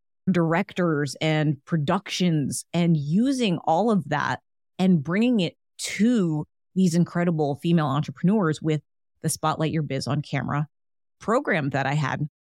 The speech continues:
And I'm revamping right now to be a Confidence on Camera two point oh, which I'll share more about in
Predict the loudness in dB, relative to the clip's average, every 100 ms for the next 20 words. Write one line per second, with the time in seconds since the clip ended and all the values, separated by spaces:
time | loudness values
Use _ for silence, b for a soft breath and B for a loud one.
0 | _ -6 -4 -2 0 0 0 0 0 0
1 | -2 -2 -2 -4 -6 -4 -2 -2 -4 -6
2 | -4 -6 -6 -10 _ _ -6 -4 -4 -4
3 | -4 -4 -4 -4 -4 -2 -2 -2 _ _
4 | _ -4 0 0 0 2 4 4 2 2
5 | 0 -2 -4 -2 0 -2